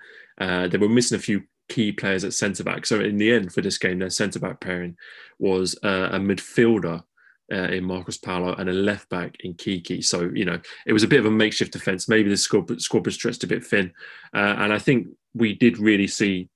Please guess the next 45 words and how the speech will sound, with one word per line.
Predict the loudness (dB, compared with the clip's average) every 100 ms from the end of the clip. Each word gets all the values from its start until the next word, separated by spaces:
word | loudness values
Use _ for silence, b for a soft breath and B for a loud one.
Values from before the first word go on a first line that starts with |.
| _
those | 0 0
kind | -2 -4
of | -4
defensive | -8 -4 -4 -2 -4
weaknesses | -4 -6 -6 -6 -8 B B
in | 0 2
this | 0
game. | 0 0 2
But | 2 2 0 B B B B _
as | 2 4
I | 2
said, | 2 -2 -2 -4 0
a |
lot | 4 6 4
of | 2
promise | -2 0 -2
going | -2 -2
forward, | -2 -2 -2
a | -2
lot | 2 2
of | 0
promise. | -2 -2 -2 -4 -6 -6
Uh, | -4 -2 -4 -6 -8 -4
I | 0
thought | 4 6
they |
were | 8
well | 8 8
organised, | 8 6 2 -2 -2
actually. | -4 -4 -4 -2
That's | -4
the | -2
one | -4 -4
thing | -4
I | -4
will | -4 -6
say. | -6
I | -6
do | -2 -2
think | 0 -4
they | -2
were | -2
well | -2 -2
organised. | -2 -4 -6 -6
So | -4 -4